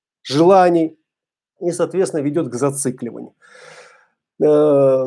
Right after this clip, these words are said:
обсерватория, э, нашего сознания в этом смысле превращается, ну, в какой-то маленький совершенно, э, кружочек, да, э, и где не нужен большой телескоп, где достаточно какого-то бинокля, или даже можно так помечтать,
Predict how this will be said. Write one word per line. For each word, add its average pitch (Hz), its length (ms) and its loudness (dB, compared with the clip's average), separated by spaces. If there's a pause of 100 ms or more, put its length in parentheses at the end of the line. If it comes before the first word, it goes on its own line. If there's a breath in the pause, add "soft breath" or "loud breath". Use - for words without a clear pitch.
(140)
обсерватория, 196 1080 4
э, 165 300 -2
нашего 175 320 0
сознания 196 520 0
в 165 40 0
этом 165 160 -2
смысле 151 400 -6
превращается, 160 840 -4
ну, 180 140 -4
в - 60 -12
какой-то 160 300 -8
маленький 139 600 -4
совершенно, 135 760 -4 (840)
э, 113 760 -8 (420)
кружочек, 175 720 2
да, 185 360 2
э, 135 400 -6
и 151 200 -6
где 139 220 -4
не 185 120 6
нужен 151 220 0
большой 151 260 -6
телескоп, 147 400 -4
где 139 100 -2
достаточно 135 420 -4
какого-то 135 260 -8
бинокля, 147 460 -2
или 127 120 -4
даже 117 160 -6
можно 110 220 -8
так - 240 -2
помечтать, 143 580 -2